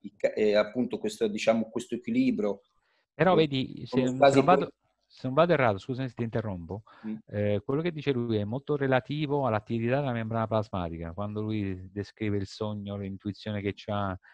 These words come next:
Speaker 2: dell'hamburger, no, che era il panino, che era, là
Speaker 1: Sì,
Speaker 2: che
Speaker 1: quello
Speaker 2: ci
Speaker 1: che
Speaker 2: metteva
Speaker 1: passa
Speaker 2: l'olio,
Speaker 1: i,
Speaker 2: eh, esatto,
Speaker 1: i
Speaker 2: eh.
Speaker 1: fili, che
Speaker 2: Eh,
Speaker 1: Sì.
Speaker 2: eh, pe-, mm, però,
Speaker 1: Ma parla di
Speaker 2: eh,
Speaker 1: neuropeptidi che vanno ad alterare la membrana cellulare, che
Speaker 2: Eh,
Speaker 1: poi
Speaker 2: esatto, infatti è mo-, è molto cellularizzata col suo
Speaker 1: Sì, non ci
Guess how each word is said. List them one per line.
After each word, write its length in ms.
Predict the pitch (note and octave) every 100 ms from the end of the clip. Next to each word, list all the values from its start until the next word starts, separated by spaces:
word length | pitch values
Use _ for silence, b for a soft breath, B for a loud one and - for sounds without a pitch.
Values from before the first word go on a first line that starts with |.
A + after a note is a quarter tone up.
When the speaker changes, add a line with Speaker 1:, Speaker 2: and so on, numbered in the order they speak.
| b b
Speaker 2:
dell'hamburger, 720 | - G2 G2+ G2+ G2+ G2+ -
no, 140 | G2+ G2+
che 80 | G2+
era 120 | F#2+
il 100 | F2+
panino, 500 | - F#2+ G2 F#2 F2
che 140 | F2+ G2
era, 220 | F2 F2
là 140 | F2+
Speaker 1:
Sì, 60 | F#2
Speaker 2:
che 40 | F2
Speaker 1:
quello 140 | A#2
Speaker 2:
ci 40 | G2
Speaker 1:
che 40 |
Speaker 2:
metteva 180 | A2+ F#2+
Speaker 1:
passa 140 | A#2 G2
Speaker 2:
l'olio, 200 | F#2+ F#2
Speaker 1:
i, 260 | - G2+ A#2
Speaker 2:
eh, 40 |
esatto, 300 | G#2 G2+ F2+
Speaker 1:
i 160 | A#2 A#2+
Speaker 2:
eh. 60 | G2
Speaker 1:
fili, 420 | A#2+ B2 A2 G#2
che 160 | - - _ -
Speaker 2:
Eh, 160 | G#2 G2 B
Speaker 1:
Sì. 180 | C3+ -
Speaker 2:
eh, 120 | A2
pe-, 140 | A2 A#2 -
mm, 640 | C3 A#2+ A#2 A2+ A2+ A2+ A2+ -
però, 260 | C#3+ E3+ B2
Speaker 1:
Ma 400 | - B2+ A#2+ A#2
parla 220 | F3 F3
di 100 | E3+
Speaker 2:
eh, 40 | E3+
Speaker 1:
neuropeptidi 760 | F3+ F3+ E3 - E3+ F#3 C#3+
che 120 | C#3
vanno 240 | C3 C#3 C#3
ad 80 |
alterare 520 | C3+ C3+ C#3 C3+ C#3 C3+
la 100 | C3
membrana 420 | C3 B2+ C3+ C3+
cellulare, 640 | - B2 C#3 B2 B2 C3
che 60 | A#2
Speaker 2:
Eh, 100 | A3
Speaker 1:
poi 80 | A#3
Speaker 2:
esatto, 300 | G#3 D3+ D3+
infatti 280 | C#3 G#3 E3
è 60 |
mo-, 140 | E3 F#3
è 100 | F3
molto 320 | F3+ G#3+ G#3+
cellularizzata 920 | G3+ F#3 F#3 E3 D#3+ G2+ G#2+ E2+ F2+
col 100 | F#2+
suo 200 | - A2+
Speaker 1:
Sì, 40 | G#2
non 100 |
ci 40 | C3+